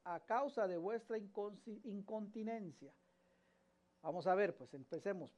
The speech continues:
¿Por qué estaba diciendo esto Pablo en el matrimonio? Es un principio para el matrimonio, pero lo podemos aplicar en nuestra vida.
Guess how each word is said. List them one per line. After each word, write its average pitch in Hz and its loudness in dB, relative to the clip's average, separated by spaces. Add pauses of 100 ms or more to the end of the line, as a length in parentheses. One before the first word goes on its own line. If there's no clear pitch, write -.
¿Por 165 -2
qué 220 2
estaba 233 4
diciendo 208 0
esto 214 -4
Pablo 220 2 (100)
en 185 -6
el 185 0
matrimonio? 185 0 (880)
Es - -2
un 240 4
principio 233 4
para 202 8
el 185 4
matrimonio, 202 2
pero 185 4
lo 170 4
podemos 180 2
aplicar 185 2
en 185 2
nuestra 185 -2
vida. 190 -2